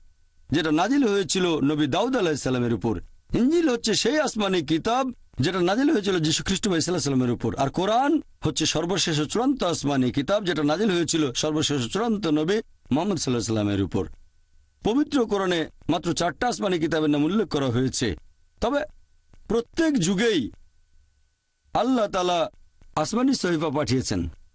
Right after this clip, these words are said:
এরকম অনেক সহিফা থাকতে পারে, যেমন ধরেন সুহুফে ইব্রাহিম ইত্যাদি, কিন্তু নাম দিয়ে মাত্র চারটার কথা আছে। এখন যেসব আসমানি কিতাব নাজিল হয়েছিল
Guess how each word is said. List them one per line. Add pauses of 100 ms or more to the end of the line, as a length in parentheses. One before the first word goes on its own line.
(580)
এরকম
অনেক
সহিফা
থাকতে
পারে, (240)
যেমন
ধরেন
সুহুফে
ইব্রাহিম
ইত্যাদি, (400)
কিন্তু
নাম
দিয়ে
মাত্র
চারটার
কথা
আছে। (1400)
এখন
যেসব
আসমানি
কিতাব (540)
নাজিল
হয়েছিল